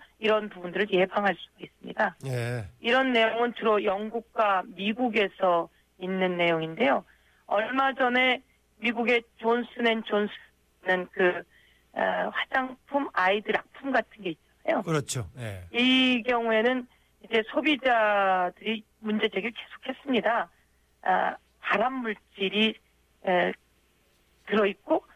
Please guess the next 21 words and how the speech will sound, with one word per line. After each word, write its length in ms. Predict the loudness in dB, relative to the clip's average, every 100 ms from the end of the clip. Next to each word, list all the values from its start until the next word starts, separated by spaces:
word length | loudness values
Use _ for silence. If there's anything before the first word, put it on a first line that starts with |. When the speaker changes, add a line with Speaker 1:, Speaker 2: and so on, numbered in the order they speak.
| _
Speaker 1:
그 120 | -8 -2
가능성이 560 | 2 2 0 0 2
높다. 540 | 2 -2 -2 0 0 -4 -8
Speaker 2:
예. 240 | -4 -4 0
Speaker 1:
그래서 140 | -2 0
한, 500 | 0 0 -2 -4 -6 _ _ _ _ -4
어, 80 | 2 4 4 4
여인이 460 | 2 2 2 2
난소암에 720 | 0 -2 -4 -6 0 0 2 -2
걸리면서 480 | -2 -4 -4 -6 -4
이 140 | -6 -4
소송이 340 | -6 0 0
시작됐는데요. 840 | -2 -4 -6 -4 -6 -4 0 0 0 _ _ _ _
원래 220 | 0 2 2
배상 520 | 0 0 0 0 -2
금액은 380 | -2 0 0 0
오백만 500 | 0 0 0 0 -2
달러입니다. 600 | -4 -8 -10 _ -8 -6 -6 _ _ _
그런데 260 | -2 2 2
이거 180 | 2 2
열 220 | 2 0